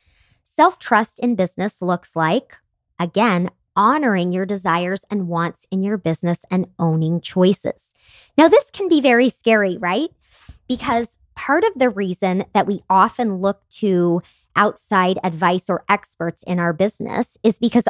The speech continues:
obviously other people have more expertise, right? People that have already learned how to market, how to sell, how to run a business. We absolutely want to be learning all that we can. And there's also often a part of us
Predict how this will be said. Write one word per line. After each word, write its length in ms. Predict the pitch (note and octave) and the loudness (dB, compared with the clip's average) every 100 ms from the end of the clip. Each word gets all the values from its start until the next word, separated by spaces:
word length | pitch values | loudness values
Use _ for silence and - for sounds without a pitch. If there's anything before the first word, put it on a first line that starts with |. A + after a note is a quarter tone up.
| - | 2
obviously 640 | A#3 A#3 G#3 F#3 G#3 G#3 | 2 4 2 0 0 0
other 240 | A3+ A#3 A3 | 2 2 0
people 320 | A#3+ A3 G3 | -2 -2 -2
have 260 | E3+ G3 F3+ | 0 -2 0
more 260 | F#3 G3+ - | -2 -2 -4
expertise, 800 | - - F3+ - - - - - | -10 -10 -12 -12 -14 -14 -14 -14
right? 260 | E3 G3 - _ _ | -4 -4 -4 _ _
People 260 | - C#4 C4+ | -6 0 2
that 220 | G#3+ G3+ - | 4 2 0
have 360 | G3+ F3+ F3 - - - - | -2 -2 -4 -12 -20 -8 2
already 540 | A3 C4 A3 A3 A3+ | 4 4 0 -2 -2
learned 400 | F#3+ G#3 G#3+ G3 | -4 -4 -2 -4
how 200 | - F#3+ | 0 -2
to 180 | G3 A#3 | 0 -4
market, 480 | F#3+ F#3 G#3 - - | -2 0 0 -2 -10
how 200 | - G3 | -6 -6
to 220 | - F#3 | -6 -12
sell, 420 | E3 - G#3+ F#3 D#3 | -12 -2 0 2 0
how 240 | - F#3 | -4 -2
to 120 | G3+ | -2
run 240 | E3+ F3+ F3+ | -4 -4 -4
a 40 | |
business. 460 | D#3+ F#3 - - - | -4 -8 -8 -18 -10
We 180 | F3+ - - | -10 -10 -2
absolutely 720 | G3+ A#3+ - A3 G#3+ G#3+ F#3+ | 0 0 -4 -8 -8 -8 -10
want 320 | E3 F#3 F3+ | -8 -8 -8
to 80 | - | -10
be 140 | F#3 F3 | -12 -10
learning 600 | E3 G3 A3+ G3 D3+ D3+ _ | -8 -4 -2 -4 -6 -12 _
all 240 | - A3+ A#3+ | 0 2 4
that 160 | G#3+ F#3 | 0 -6
we 100 | E3+ | -10
can. 460 | - G#3 E3 - _ _ _ _ _ _ _ - | -6 -6 -6 -8 _ _ _ _ _ _ _ -2
And 140 | G#3+ | 0
there's 240 | G#3 F#3+ - - | -2 -6 -10 -2
also 500 | A3+ C4+ - A3 - | 0 0 0 -2 2
often 300 | F#3+ F#3+ F#3+ | 2 2 -4
a 60 | E3+ | -6
part 420 | - - C4 D#3 | -8 -2 0 2
of 140 | F#3+ | 0
us 320 | D#3+ - G3 | 0 -2 -2